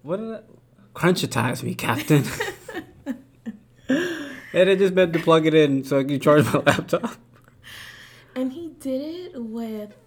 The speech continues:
Speaker 2: like, <sighs> like, actual, he didn't just say that phrase. Like, there was energy and, like, a voice. <laughs>
Speaker 1: There was conviction behind that.
Speaker 2: Yeah. <laughs>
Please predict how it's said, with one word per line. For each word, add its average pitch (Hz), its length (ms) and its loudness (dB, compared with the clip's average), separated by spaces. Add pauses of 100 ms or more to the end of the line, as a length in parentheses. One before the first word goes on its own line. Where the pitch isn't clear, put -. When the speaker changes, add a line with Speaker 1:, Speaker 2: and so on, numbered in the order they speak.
Speaker 2:
like, 196 420 -12 (1900)
<sighs> 247 80 -8 (800)
like, 220 720 -10
actual, 226 800 -8
he 254 120 -6
didn't 277 200 -6
just 294 280 -10
say 220 240 0
that 185 260 -6
phrase. 208 500 -4
Like, 208 260 -2
there 247 160 -2
was 247 160 -2 (140)
energy 226 680 -4
and, 277 260 -2
like, 214 460 -8 (320)
a 240 80 0
voice. 233 800 0
<laughs> 392 40 2 (600)
Speaker 1:
There 147 120 -2
was - 120 4
conviction 170 560 0
behind 120 380 -4
that. - 160 -12 (100)
Speaker 2:
Yeah. 240 420 -4 (500)
<laughs> - 600 -10